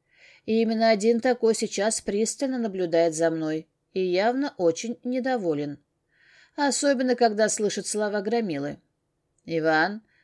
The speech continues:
отойдем на пару слов». А то на Агдамова у меня мурашки по телу. Но он вроде смотрит на меня без презрения.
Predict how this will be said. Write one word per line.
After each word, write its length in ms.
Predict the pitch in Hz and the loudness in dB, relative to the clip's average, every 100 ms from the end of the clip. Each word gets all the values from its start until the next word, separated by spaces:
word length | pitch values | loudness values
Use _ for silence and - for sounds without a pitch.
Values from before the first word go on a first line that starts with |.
| _ - | _ -2
отойдем 600 | 214 208 240 226 294 240 | -2 2 2 2 0 0
на 140 | 170 | 0
пару 260 | 165 151 156 | 0 -2 -2
слов». 460 | - 156 151 - _ _ _ _ _ _ _ - | -2 -2 -2 -8 _ _ _ _ _ _ _ -2
А 140 | 285 | -2
то 260 | 285 320 311 | 0 0 2
на 160 | 262 | 2
Агдамова 640 | 226 185 185 190 214 233 - | 0 2 2 2 0 -2 -2
у 60 | 208 | -6
меня 440 | 185 175 185 180 | -6 -4 -4 -6
мурашки 560 | 180 180 175 180 - - | -4 0 0 0 -4 -10
по 180 | - 147 | -8 -8
телу. 460 | - 156 147 147 _ _ _ _ _ _ _ | -4 -4 -4 -8 _ _ _ _ _ _ _
Но 140 | - 175 | -6 -2
он 140 | 175 | -2
вроде 280 | 175 185 180 | 0 -2 -2
смотрит 460 | 185 196 185 190 185 | -4 -2 -4 -4 -8
на 80 | 208 | -6
меня 320 | 208 220 226 | -4 -2 0
без 200 | 220 226 | 0 -4
презрения. 720 | - 294 254 285 180 139 - | -6 -6 -2 -2 -2 -4 -12